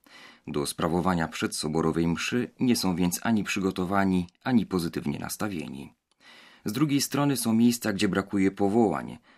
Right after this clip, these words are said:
Trudno więc sobie wyobrazić, że kapłan, który w niedzielę musi odprawić trzy Eucharystie, będzie miał ochotę na czwartą po łacinie. Jak wynika z danych papieskiej Komisji Ecclesia Dei, kraje, w których najczęściej sięga się po mszał Jana Dwudziestego trzeciego,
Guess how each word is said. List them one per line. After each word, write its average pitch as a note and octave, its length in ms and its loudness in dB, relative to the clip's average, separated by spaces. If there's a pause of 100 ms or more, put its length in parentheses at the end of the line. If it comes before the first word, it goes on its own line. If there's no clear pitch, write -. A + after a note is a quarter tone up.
(160)
Trudno F#2+ 340 4
więc D2 200 -4
sobie E2+ 240 2
wyobrazić, F#2+ 720 0
że C#2+ 260 -10
kapłan, E2 400 -4
który F2 260 0
w E2+ 80 -2
niedzielę F2+ 360 0
musi D#2+ 400 -2
odprawić E2 560 -6
trzy - 280 -2
Eucharystie, A#2 680 0 (400)
będzie C3+ 300 2
miał A2 280 6
ochotę G2 360 0
na D#2+ 140 2
czwartą D#2+ 540 -2
po E2 100 -4
łacinie. F2+ 600 -2 (680)
Jak D#2 180 -4
wynika D#2+ 380 2
z D2+ 60 -6
danych F2 320 2
papieskiej E2 460 0
Komisji F2 460 2
Ecclesia F#2+ 400 4
Dei, B2 300 0
kraje, A#2 400 0
w - 40 -12
których - 360 -2
najczęściej F#2+ 640 0
sięga D2+ 360 -4
się D#2 160 -2
po E2 160 0
mszał E2+ 340 2
Jana E2+ 200 2
Dwudziestego F#2+ 580 0
trzeciego, A#2+ 560 2